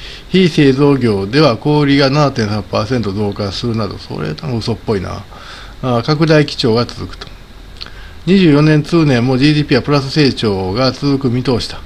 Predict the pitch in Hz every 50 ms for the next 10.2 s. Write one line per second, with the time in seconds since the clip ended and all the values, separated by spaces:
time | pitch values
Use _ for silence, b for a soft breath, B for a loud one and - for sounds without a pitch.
0 | B B B B B B B - 151 170 170 - - 139 120 120 - 143 139 131
1 | 123 131 123 120 113 110 117 123 139 151 151 135 117 127 123 120 117 113 110 107
2 | 101 101 101 98 90 90 87 85 78 76 87 80 82 87 87 110 143 156 160 160
3 | 143 123 - - - - - - - - - - 165 151 139 131 127 123 120 117
4 | 107 101 - - B B B B B B B B B B B - - - 151 175
5 | 180 160 165 143 139 147 147 151 147 139 - - 156 156 151 151 151 147 147 143
6 | 131 139 151 151 143 147 143 135 - - 147 139 135 - 143 135 127 - 147 131
7 | 110 104 - - 123 127 120 113 151 160 156 143 131 - 110 101 104 117 120 117
8 | 113 120 110 110 95 71 85 127 143 147 131 113 107 101 101 110 113 107 113 113
9 | 107 101 - 101 92 92 87 90 107 117 127 131 120 127 123 113 104 - 117 92
10 | 87 - - 95